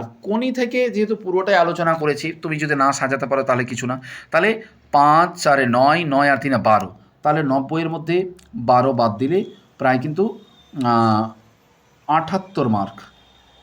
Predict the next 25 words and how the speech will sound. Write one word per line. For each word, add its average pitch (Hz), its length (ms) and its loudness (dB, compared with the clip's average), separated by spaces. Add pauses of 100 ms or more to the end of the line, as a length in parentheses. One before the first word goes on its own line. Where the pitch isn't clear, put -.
(440)
নব্বইয়ের 156 500 2
মধ্যে 165 200 0 (180)
আটাত্তর 139 500 -4
মার্ক 127 360 0
কিন্তু 131 280 -4 (560)
আমার 131 340 4
কিন্তু 135 260 -4 (480)
মানে 123 200 -2 (420)
সাজেশানে 131 720 -2 (480)
কমন 117 320 2
এসছে। - 360 -8 (880)
অর্থাৎ 127 320 0
আমি 147 240 2 (120)
যা 135 120 6 (420)
তোমাদেরকে 139 420 0
যেভাবে 127 340 0 (120)
টিউশনের 135 440 -2
ক্ষেত্রে 131 260 -4
যেভাবে 123 260 -2
গাইড 110 320 2
করেছি, 135 280 -2 (400)
নব্বইয়ের 143 560 2
মধ্যে 123 300 -2 (300)
আটাত্তর 156 600 -2
মার্ক 127 320 2